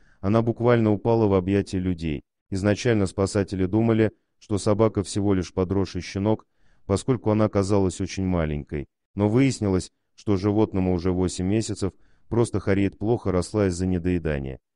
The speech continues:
К счастью, никаких серьезных проблем со здоровьем у малышки не было. Ее побрили, избавив от спутанного меха,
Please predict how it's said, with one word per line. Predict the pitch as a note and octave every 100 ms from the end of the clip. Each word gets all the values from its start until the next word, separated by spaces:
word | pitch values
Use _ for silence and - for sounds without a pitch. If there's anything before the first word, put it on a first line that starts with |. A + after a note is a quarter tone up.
| _
К | -
счастью, | C3 C3+ G#2+
никаких | G2 F#2+ G2 A2+ -
серьезных | F#2+ F#2+ F#2+ F2 -
проблем | F2+ F2 G2+ G2
со | F2+
здоровьем | F2 F#2 F#2+ F2+ F2+ F#2
у |
малышки | F2+ F2+ F2+ - F#2
не | F#2 E2
было. | D2+ D2 C2+ _ _
Ее | G2+ G#2 G#2
побрили, | G#2 G2 A#2 A#2+ G#2+ - _
избавив | F#2+ F2+ F#2 G2+ F2+
от | F#2 F2+
спутанного | - G2 F2 E2+ F2
меха, | F#2+ A2+ G#2+ F2+